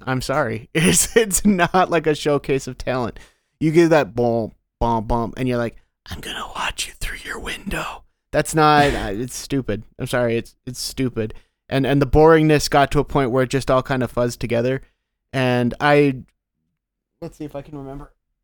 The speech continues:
Speaker 1: There's a song. It's something called, like, Lightning Flashing on the Hill or something like that. I'm not gonna look it up.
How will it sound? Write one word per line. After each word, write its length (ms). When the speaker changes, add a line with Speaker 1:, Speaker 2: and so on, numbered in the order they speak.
Speaker 1:
There's 200
a 60
song. 500
It's 160
something 360
called, 340
like, 180
Lightning 600
Flashing 420
on 140
the 100
Hill 300
or 100
something 300
like 160
that. 120
I'm 100
not 120
gonna 140
look 140
it 80
up. 200